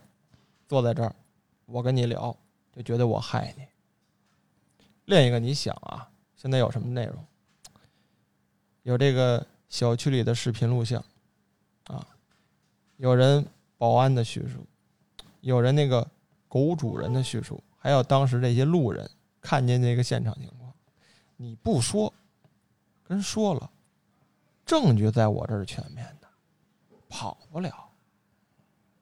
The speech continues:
哎，这事儿定了。你要说我就死不悔改了，今儿我就不撂。除了在我这儿待的时间长点儿，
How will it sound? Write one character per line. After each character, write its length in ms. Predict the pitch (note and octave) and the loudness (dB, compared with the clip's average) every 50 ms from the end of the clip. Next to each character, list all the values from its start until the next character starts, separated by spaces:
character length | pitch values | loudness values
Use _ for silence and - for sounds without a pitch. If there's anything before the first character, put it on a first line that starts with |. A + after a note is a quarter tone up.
| _ _ _ _ _ _ _ _ _ _ _ _ _ _ _ _ _ _ _ _ _ _ _ _ _ _ _ | _ _ _ _ _ _ _ _ _ _ _ _ _ _ _ _ _ _ _ _ _ _ _ _ _ _ _
哎， 180 | - C#3 D3+ - - _ _ _ _ _ _ _ _ _ _ _ _ _ _ _ _ _ _ _ _ _ _ _ _ _ _ _ _ _ _ _ _ _ _ _ _ _ _ _ _ _ _ | -8 -8 -8 -8 -10 _ _ _ _ _ _ _ _ _ _ _ _ _ _ _ _ _ _ _ _ _ _ _ _ _ _ _ _ _ _ _ _ _ _ _ _ _ _ _ _ _ _
这 160 | G3 F3 D3+ | 2 2 2
事 120 | - E3 | 2 0
儿 60 | D3+ | -2
定 180 | D3 D#3 F#3 D3+ | -2 -2 -4 -6
了。 120 | - - - _ _ _ _ _ _ _ _ _ _ _ _ _ _ _ _ _ _ _ _ _ _ _ _ _ _ _ _ _ _ _ _ _ _ _ _ _ _ _ _ - | -6 -10 -14 _ _ _ _ _ _ _ _ _ _ _ _ _ _ _ _ _ _ _ _ _ _ _ _ _ _ _ _ _ _ _ _ _ _ _ _ _ _ _ _ -8
你 60 | B2+ C3 | -2 2
要 160 | C#3+ C#3 C3+ | 4 4 4
说 280 | - E3+ F3 E3+ - - - - | 4 4 4 4 2 -2 -8 -8
我 100 | C3 A#2+ | -4 -2
就 160 | A#2+ D3 C#3+ | 0 0 0
死 220 | A#2+ - - A#2 | -2 -2 -6 -6
不 140 | A#2 A#2 A#2 | -6 -6 -4
悔 160 | A#2 B2+ C3+ | -2 -2 -2
改 80 | B2 A#2 | -2 -2
了， 260 | - - - - - - _ _ _ _ _ - | -4 -6 -8 -14 -18 -20 _ _ _ _ _ -4
今 100 | - D3+ | 0 2
儿 80 | D3+ | 2
我 140 | B2+ A2 G2+ | 2 2 0
就 80 | A2+ A2+ | -4 -6
不 140 | - - | -6 -4
撂。 200 | A#2+ C3+ C3+ - - _ _ _ _ _ _ _ _ _ _ _ _ _ _ _ _ _ _ _ _ _ _ _ _ _ _ _ _ _ _ _ _ _ _ - | -4 -4 -4 -6 -8 _ _ _ _ _ _ _ _ _ _ _ _ _ _ _ _ _ _ _ _ _ _ _ _ _ _ _ _ _ _ _ _ _ _ -4
除 180 | - D#3 F#3+ A3 | 0 2 2 4
了 160 | A3+ - - | 4 2 2
在 220 | - E3 D#3+ D3 | 4 4 4 4
我 160 | C3 A2+ - | 4 2 0
这 80 | - B2 | 0 -2
儿 60 | A#2 | 0
待 200 | - D3 D3+ D#3 | 0 2 2 2
的 60 | C3+ | 2
时 140 | A#2+ A2+ B2 | 0 0 0
间 160 | B2+ C3+ C#3 | 0 0 0
长 240 | B2 - - A#2+ A#2+ | -2 -4 -8 -8 -8
点 100 | A#2+ - | -10 -10
儿， 60 | - | -14